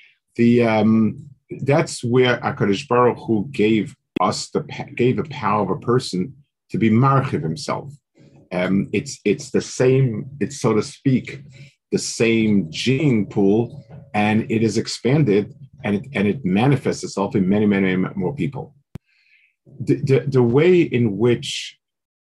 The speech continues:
um, it takes place is through the mice of Zivug, is the Makom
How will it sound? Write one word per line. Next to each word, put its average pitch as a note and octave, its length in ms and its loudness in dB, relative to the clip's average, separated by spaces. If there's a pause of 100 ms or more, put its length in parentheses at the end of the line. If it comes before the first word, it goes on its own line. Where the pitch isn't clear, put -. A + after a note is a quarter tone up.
(260)
um, G2+ 400 0
it - 140 -6
takes - 260 -4
place - 680 -2 (440)
is F#2 360 0 (220)
through G#2+ 240 0
the G2+ 120 2
mice F#2+ 360 0
of F2+ 80 -4
Zivug, G2 580 -2 (720)
is A2 720 0
the G2 60 0
Makom G2 560 0